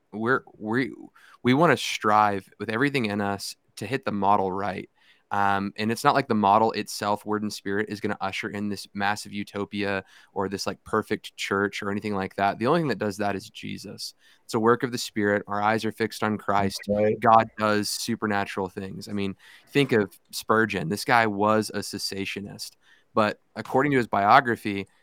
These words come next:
Speaker 1: he saw more healings than any, he had, he had healed more people than any doctor in all of Europe and North America put together. And he was a
Speaker 2: Wow.
Speaker 1: cessationist. But he was a
Speaker 2: That's
Speaker 1: man whose
Speaker 2: amazing.
Speaker 1: eyes were fixed on Jesus. So that's first and foremost.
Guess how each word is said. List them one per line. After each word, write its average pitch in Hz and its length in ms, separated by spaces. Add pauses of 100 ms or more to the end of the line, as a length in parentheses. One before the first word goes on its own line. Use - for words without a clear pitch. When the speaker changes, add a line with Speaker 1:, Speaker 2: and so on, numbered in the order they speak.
Speaker 1:
he 113 220
saw 120 180
more 123 320
healings 120 540
than 101 160
any, 123 460 (220)
he 123 220
had, 117 180
he - 140
had 117 80
healed 151 380
more 135 180
people 95 540 (160)
than 104 140
any 127 260
doctor 107 500
in 101 60
all 107 180
of 95 80
Europe 117 380
and 98 100
North 107 240
America 104 320
put - 220
together. 98 380
And 104 100
he 127 80
was 131 160
a - 20
Speaker 2:
Wow. 107 160
Speaker 1:
cessationist. - 640 (500)
But - 40
he 160 80
was 175 100
a 170 60
Speaker 2:
That's 151 40
Speaker 1:
man 151 180
whose 127 100
Speaker 2:
amazing. 104 200
Speaker 1:
eyes 123 140
were 117 180
fixed 117 220
on 101 160
Jesus. 98 360
So - 60
that's 147 220
first 165 300
and 104 100
foremost. 104 540